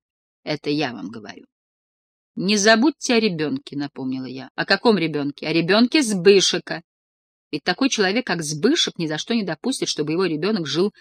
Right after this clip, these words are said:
с клеймом сына убийцы». «Что ты этим хочешь сказать? Збигнев действительно такого не допустит. Ты права, только вот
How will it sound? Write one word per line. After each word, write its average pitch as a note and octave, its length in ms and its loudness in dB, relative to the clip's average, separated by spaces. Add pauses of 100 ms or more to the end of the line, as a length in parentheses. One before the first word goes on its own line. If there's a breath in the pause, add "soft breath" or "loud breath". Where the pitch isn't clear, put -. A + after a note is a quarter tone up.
(160 soft breath)
с - 160 -6
клеймом E3+ 540 2
сына F#3 420 -2
убийцы». D3 560 -6 (760)
«Что - 180 -4
ты F#4 80 4
этим F4+ 180 0
хочешь - 200 0
сказать? C#4 420 -4
Збигнев A#3 520 2
действительно C#4 600 0
такого D3+ 320 2
не C#3+ 120 0
допустит. - 460 -10
Ты F3 100 -4
права, C#4+ 360 0
только D3+ 280 -4
вот D3+ 120 -2